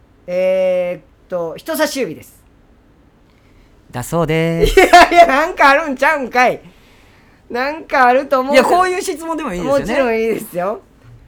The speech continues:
Speaker 1: もちろん大丈夫です。
Speaker 2: はい。
Speaker 1: 何でも、あのー、お待ちしております。
Speaker 2: はい。
Speaker 1: はい。ということで、元女子兄弟のオールナイトゼロ本でもTwitterをやっておりますので、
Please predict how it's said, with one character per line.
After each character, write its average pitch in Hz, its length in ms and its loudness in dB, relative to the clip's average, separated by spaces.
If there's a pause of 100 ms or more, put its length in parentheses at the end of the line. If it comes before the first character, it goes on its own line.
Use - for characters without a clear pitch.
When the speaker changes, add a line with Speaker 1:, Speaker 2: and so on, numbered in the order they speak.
(140)
Speaker 1:
も 214 160 -10
ち 240 100 -10
ろ 226 100 -6
ん 196 40 -6
大 202 180 -2
丈 190 60 -4
夫 175 40 -10
で 156 60 -14
す。 143 80 -20
Speaker 2:
は 175 60 -6
い。 - 40 -4
Speaker 1:
何 190 80 -8
で 208 80 -6
も、 170 360 -8
あ 165 100 -12
の 139 600 -12
ー、 175 40 -14
お - 20 -8
待 175 220 -6
ち 180 40 -12
し - 40 -18
て 185 100 -4
お 175 40 -4
り 165 80 -8
ま 165 140 -10
す。 - 200 -20
Speaker 2:
は 156 140 -4
い。 143 120 -6 (120)
Speaker 1:
は 214 160 2
い。 202 100 -6 (300)
と 220 60 -8
い - 20 -6
う 208 40 -4
こ 226 60 -6
と 202 80 -6
で、 165 260 -6
元 170 180 -10
女 170 100 -10
子 - 120 -18
兄 202 100 -10
弟 170 220 -8
の 151 160 -12
オ 190 80 -6
ー - 20 -6
ル 190 60 -8
ナ 190 100 -10
イ 185 40 -12
ト 185 80 -14
ゼ 214 120 -6
ロ 214 80 -4
本 196 140 -6
で 160 80 -8
も 139 260 -12
Twitter 185 500 -8
を 151 80 -8
や 190 80 -6
っ 202 60 -12
て - 120 -14
お 226 40 -2
り 226 60 -6
ま 247 100 -2
す - 80 -12
の 233 80 -2
で、 180 180 -6